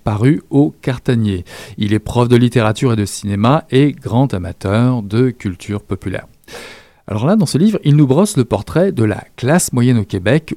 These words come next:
ou ce qu'il en perçoit, c'est-à-dire ses signes extérieurs distinctifs en tous les cas.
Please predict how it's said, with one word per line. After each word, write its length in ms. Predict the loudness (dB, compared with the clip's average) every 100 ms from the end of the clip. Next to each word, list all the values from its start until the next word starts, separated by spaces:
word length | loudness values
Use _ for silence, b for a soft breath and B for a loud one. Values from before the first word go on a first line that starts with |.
| 2
ou 180 | 2 2
ce 160 | 0 0
qu'il 260 | 2 2
en 140 | 2 2
perçoit, 600 | -2 -2 -2 -6 -6 -6 -12
c'est-à-dire 360 | -10 -6 -6
ses 200 | -6 -10
signes 560 | -8 -6 0 0 0 -2 B B B
extérieurs 600 | -8 -4 -2 0 2 0
distinctifs 720 | 0 -2 0 0 2 0 2
en 80 | 0
tous 120 | 0
les 120 | -2
cas. 180 | 0 -4